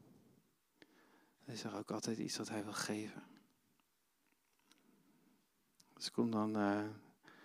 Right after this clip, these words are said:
naar voren of naar de zijkanten. En, ehm, komen de mensen naar je toe en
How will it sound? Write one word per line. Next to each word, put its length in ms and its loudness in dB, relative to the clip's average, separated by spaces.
naar 200 4
voren 380 10
of 140 4
naar 120 6
de 80 6
zijkanten. 840 8
En, 340 0
ehm, 340 0
komen 220 2
de 60 4
mensen 340 2
naar 80 0
je 100 -2
toe 300 2
en 240 -2